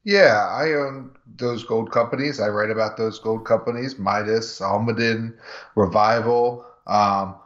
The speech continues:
one that's gonna trade here, I, I actually should mention it because it was supposed to trade on the, the fifth, and exchanges being exchanges, it's gonna trade on the tenth, Magna Gold.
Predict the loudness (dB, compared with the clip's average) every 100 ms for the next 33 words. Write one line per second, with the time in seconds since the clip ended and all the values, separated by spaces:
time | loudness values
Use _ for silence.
0 | _ -4 -4 -4 -6 -6 -6 0 0 0
1 | -2 -2 0 4 4 2 -2 -2 -2 -4
2 | -6 -6 -4 -6 -4 -10 -10 -8 -4 -4
3 | -4 -8 -2 0 0 -2 -4 -4 0 0
4 | 0 2 2 0 -4 -8 0 0 0 -4
5 | -6 -6 -12 -16 -14 -14 -10 -4 -4 -4
6 | -10 -8 -8 -8 -12 -4 -4 -4 -8 -12
7 | -12 -8 -4 -4 -2 -2 -2 -4 -4 -2
8 | -4 -6 -4 -2 -2 -6 -2 0 2 0
9 | -6